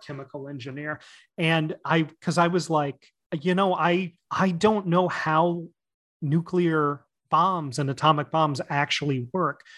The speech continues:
Talk me through the literal process of this, 'cause it does seem crazy that there can be so much energy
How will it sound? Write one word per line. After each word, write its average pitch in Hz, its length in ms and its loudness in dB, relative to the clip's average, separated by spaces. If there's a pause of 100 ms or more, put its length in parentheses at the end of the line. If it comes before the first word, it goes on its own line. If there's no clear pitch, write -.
(180)
Talk - 360 4
me 190 140 2
through 170 400 0
the 143 120 -2
literal 156 520 0
process 185 720 0
of 127 140 -10
this, - 240 -8
'cause 160 200 2
it 165 160 -2
does 190 260 0
seem 156 200 0
crazy 139 400 0
that 135 160 -2
there 156 100 2
can 151 160 0
be 143 140 -2
so 156 340 -2
much 170 240 0
energy 143 540 -2